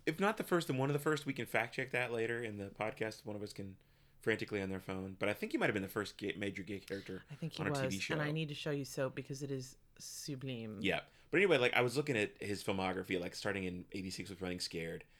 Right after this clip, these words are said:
Speaker 1: The next, next year, eighty-seven, he was in both The Princess Bride and Throw Mama from the Train. Um, When Harry Met Sally was in eighty-nine. City Slickers ninety-one, and then City Slickers two, Forget Paris, and, like,
Speaker 2: <laughs>
Speaker 1: all, all, Analyze
Speaker 2: No,
Speaker 1: This
Speaker 2: no,
Speaker 1: in
Speaker 2: no, no.
Speaker 1: ninety-nine.
Speaker 2: Pig in the City.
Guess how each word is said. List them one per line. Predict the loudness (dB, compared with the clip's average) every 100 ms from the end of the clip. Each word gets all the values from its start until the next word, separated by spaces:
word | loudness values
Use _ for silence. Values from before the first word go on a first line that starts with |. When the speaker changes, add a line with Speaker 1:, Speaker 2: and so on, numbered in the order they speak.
| -20 -20 -10
Speaker 1:
The | 0
next, | 2 2 0 -6 -8 -6
next | 0 0 2
year, | 2
eighty-seven, | 4 2 2 2 2 -4 -8 -18 -14
he | -6
was | -4 -2
in | 0
both | 0 0
The | -4
Princess | -6 -6 -6 -6
Bride | -2 0 0
and | -4
Throw | -2 0
Mama | 2 0 -4
from | -4 -8
the |
Train. | -8 -6 -6 -6 -10 -16 -20 _ _ _ _ _ -4
Um, | -4 -2 -6 -12 _ -20 _
When | 0 6
Harry | 8
Met | 8 6
Sally | 8 8 8
was | 6 2
in |
eighty-nine. | 2 0 2 4 4 2 0 -10 -20
City | -2 2 2
Slickers | 2 2 2 0
ninety-one, | 0 -2 0 2 4 2 -2 -8 -20 -12 -2
and | 0
then | 2
City | 2 0
Slickers | 0 -2 -2
two, | 4 4
Forget | 4 0 -2
Paris, | 0 2 6 4 4 -6 -10 -20 -20 -16 2
and, | 6
like, | 10 10 8
Speaker 2:
<laughs> | 8
Speaker 1:
all, | 10 10 8
all, | 8 8
Analyze | 6 8 8 10
Speaker 2:
No, | 8
Speaker 1:
This | 10
Speaker 2:
no, |
Speaker 1:
in | 8
Speaker 2:
no, |
no. | 8
Speaker 1:
ninety-nine. | 6 4 2
Speaker 2:
Pig | 0 0
in | 0
the |
City. | 0 -2 -2